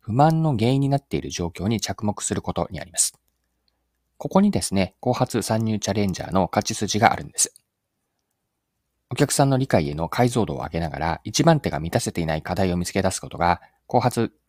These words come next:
チャレンジャー、後発の参入チャレンジャーの生きる道なんです。見つけた課題に対して解決策を見出し、お客さんに新しい価値を提供することが成功の鍵を握ります。まあ、これによって、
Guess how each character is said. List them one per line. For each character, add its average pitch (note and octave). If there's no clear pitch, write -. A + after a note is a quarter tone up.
チ A2
ャ -
レ A2
ン F#2+
ジ C#2
ャ C#2+
ー、 -
後 B2
発 A2+
の G#2
参 A2
入 G#2+
チ A2
ャ -
レ G2+
ン F#2
ジ D#2+
ャ C2
ー -
の F#2
生 -
き -
る D2
道 C#2+
な C#2
ん -
で -
す。 -
見 B2+
つ -
け B2+
た A2+
課 A2+
題 G#2
に G2+
対 F#2
し -
て E2
解 B2+
決 -
策 E2+
を C#2
見 D2+
出 C2+
し、 E2+
お A#2
客 C3
さ C3+
ん B2
に A#2
新 B2+
し C3+
い A2
価 E2+
値 -
を C#2
提 E2+
供 E2+
す F2
る D#2+
こ E2
と -
が E2+
成 -
功 G2+
の F#2
鍵 F#2
を D#2+
握 C#2
り -
ま -
す。 -
ま -
あ、 -
こ C#3
れ C3
に A#2
よ G#2+
っ -
て、 -